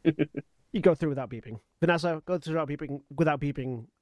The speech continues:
Speaker 2: uh, a single time, which is odd to you because you didn't take your shoes off and they definitely have metal toes on them.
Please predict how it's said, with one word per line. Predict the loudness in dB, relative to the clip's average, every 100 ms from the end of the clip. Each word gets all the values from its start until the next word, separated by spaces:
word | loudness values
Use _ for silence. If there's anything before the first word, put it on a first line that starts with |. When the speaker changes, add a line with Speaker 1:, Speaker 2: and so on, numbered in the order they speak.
| -12
Speaker 2:
uh, | -4 -2 -2 -6 -10
a | -4
single | -2 -2
time, | -2 0
which | 0
is | 0 2
odd | 2 2
to | -6
you | -8
because | -8 -6 -6 -6 -6
you |
didn't | -6 -4
take | -6
your | -4
shoes | -2 0 2
off | 0 0
and | -8
they |
definitely | -6 -4 -2
have | 0
metal | -2
toes | -2 -2 -2
on | -6
them. | -10